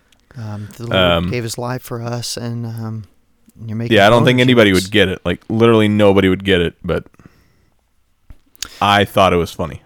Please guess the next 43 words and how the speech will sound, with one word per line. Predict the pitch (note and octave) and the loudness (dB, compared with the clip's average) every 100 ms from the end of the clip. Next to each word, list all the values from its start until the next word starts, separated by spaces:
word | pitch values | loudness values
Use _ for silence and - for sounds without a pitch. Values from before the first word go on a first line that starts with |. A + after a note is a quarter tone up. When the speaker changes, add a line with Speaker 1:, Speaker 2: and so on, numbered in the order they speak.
| - | -14
Speaker 2:
so. | - D#2+ - _ _ _ - | -10 -10 -12 _ _ _ -2
Speaker 1:
Yeah, | C4+ D4 | -2 0
I | D#4 | -2
think | F#4 G4 | -2 -2
we, | F4 F#3 - | -4 -4 -4
didn't | A3 D4+ | -2 0
we | F4 | 0
talk | A3+ G3 A3 | 0 0 0
about | A3+ A#3 | -2 0
that | A3+ A3 | 0 0
on | A3+ A3 | 0 -2
the | A3 G#3 | -2 -4
show? | - A3 A3 G#3+ - | 0 0 0 -4 -4
We | D3+ | -2
went, | D#3 F3+ | 0 2
I | F3+ F3+ | 2 4
know | A3 | 2
Speaker 2:
Boner | D#3 | 2
Speaker 1:
we | |
Speaker 2:
Jesus | A#2+ C#3+ C3+ B2+ | 4 2 2 0
holiday. | C3 C3+ B2+ G#2+ | 2 4 6 4
Yeah, | F#2+ B2 A2 | 6 8 8
yeah, | A2 G#2+ | 8 6
we | A2 | 6
went | D#3 C3 A2+ | 6 4 2
through | A2+ G#2+ | 2 4
Esther | G#2 - G#2+ G2 | 2 0 2 2
and | G2 F#2+ | 2 0
the | |
whole | G2+ G2 F#2+ | 2 2 2
pagan | A2 G2 F#2+ F#2+ F#2 | 0 0 0 -2 -4
festival. | - F#2 - F#2 F#2 G2+ - _ | -2 -2 -2 -4 -4 -6 -10 _
Speaker 1:
That | F3+ F#3 | -4 -2
was | D#3 | 0
Speaker 2:
Yep. | F3 | 0
Speaker 1:
like | D3 _ | -2 _
the | - | -10
first | - F#3 F#3 F#3+ | -2 0 0 2
year | E3 | 0
we | D3+ | 2
did | D3 | 0
the | C3+ | 0
show. | E3+ | 0